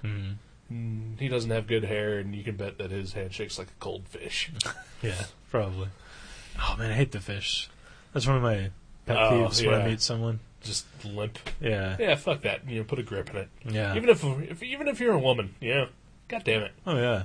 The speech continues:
Speaker 2: Make an impression.
Speaker 1: Or a gay man. Or
Speaker 2: Or
Speaker 1: a
Speaker 2: a gay,
Speaker 1: child.
Speaker 2: yeah.
Speaker 1: Even a child.
Speaker 2: See, when I was a kid, like, I was, like,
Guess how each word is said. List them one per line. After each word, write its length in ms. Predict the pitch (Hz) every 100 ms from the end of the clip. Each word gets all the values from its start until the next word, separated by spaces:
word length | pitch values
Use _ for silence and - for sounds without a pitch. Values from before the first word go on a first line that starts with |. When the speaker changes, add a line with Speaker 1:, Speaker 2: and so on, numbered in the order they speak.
| -
Speaker 2:
Make 140 | 240
an 60 | 240
impression. 480 | 156 120 127 123 101
Speaker 1:
Or 100 | 135
a 60 | 120
gay 180 | 127
man. 300 | 120 110 113 117 - -
Or 120 | 135
Speaker 2:
Or 0 |
Speaker 1:
a 20 |
Speaker 2:
a 40 | 175
gay, 60 |
Speaker 1:
child. 260 | 156 139 139
Speaker 2:
yeah. 340 | 453 440 262 -
Speaker 1:
Even 180 | 160 160
a 20 |
child. 380 | 151 156 127 95 - -
Speaker 2:
See, 300 | - 277 269
when 180 | 196 185
I 60 |
was 160 | 220 202
a 40 |
kid, 400 | - 185 196 190 -
like, 180 | 139 139
I 60 | 147
was, 160 | 135
like, 100 | 127